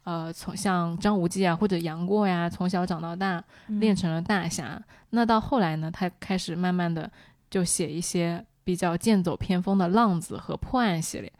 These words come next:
Speaker 1: 那陆小凤和楚留香呢，其实是他两个非常有名的那个，呃，破案系列。
Speaker 2: 嗯。
Speaker 1: 为什么我喜欢陆小凤呢？是因为陆小凤她比楚留香更加的真实。就陆，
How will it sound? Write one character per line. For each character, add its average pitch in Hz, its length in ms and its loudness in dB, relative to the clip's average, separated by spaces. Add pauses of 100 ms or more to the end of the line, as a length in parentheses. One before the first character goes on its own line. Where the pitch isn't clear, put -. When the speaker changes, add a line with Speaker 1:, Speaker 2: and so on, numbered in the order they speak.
(340)
Speaker 1:
那 208 240 0
陆 262 220 0
小 185 280 -4
凤 202 240 2
和 165 380 -4 (220)
楚 - 180 -4
留 - 160 -4
香 190 240 -2
呢， 240 80 2
其 180 160 -2
实 165 80 2
是 185 160 0
他 196 80 4
两 175 180 -2
个 156 120 -8
非 214 160 0
常 202 120 4
有 190 140 4
名 143 240 -8
的 170 120 -2
那 160 200 -6
个， - 180 -10 (420)
呃， 165 180 -6
破 - 180 2
案 208 160 6
系 214 160 4
列。 226 180 2 (120)
Speaker 2:
嗯。 202 380 -4
Speaker 1:
为 269 100 2
什 226 100 2
么 190 80 4
我 185 140 4
喜 185 120 -2
欢 170 140 2
陆 208 140 0
小 - 180 -2
凤 233 240 0
呢？ 170 140 -2
是 185 120 -4
因 180 120 2
为 185 80 0
陆 214 120 0
小 - 160 -2
凤 185 160 -2
她 208 140 2
比 196 160 0
楚 - 220 -4
留 - 120 -4
香 202 280 2
更 214 100 4
加 214 140 4
的 214 100 4
真 247 320 0
实。 - 260 -10 (320)
就 254 120 -2
陆， 294 180 2